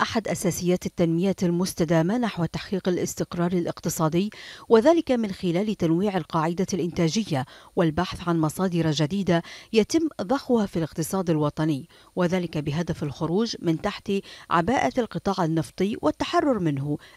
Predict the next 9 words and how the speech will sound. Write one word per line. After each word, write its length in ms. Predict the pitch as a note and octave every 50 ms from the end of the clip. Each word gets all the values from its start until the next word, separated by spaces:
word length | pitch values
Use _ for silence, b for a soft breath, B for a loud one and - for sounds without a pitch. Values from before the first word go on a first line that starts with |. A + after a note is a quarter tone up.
| B C4
لينطلق 580 | C4 C4 B3 G3+ F3 - D#3 D3+ D#3 - -
الاقتصاد 600 | D#3 C3+ - - - E3+ - - F3+ F3 E3+ E3+
نحو 300 | E3 D#3+ D#3+ - - D#3+
فضاءات 460 | C#3+ - E3 D3+ C#3+ - D3 E3+ -
أوسع. 500 | D3+ - - - C4+ G3+ - - C3+ G#2+ - _ _ _ _ _ _ _ _ B B B B
لذا 380 | C4 C#4 D#4 B3+ C#4+ D4+ D#4 - _
وضعت 460 | - F#3+ A#3 D4 D#4+ D4 C#4+ C#4 - A#3+
مملكة 460 | G#3 F#3 E3+ A3 - A3 - - G3+
البحرين 540 | E3 - D#3+ - - - F3 F3 F#3 G#3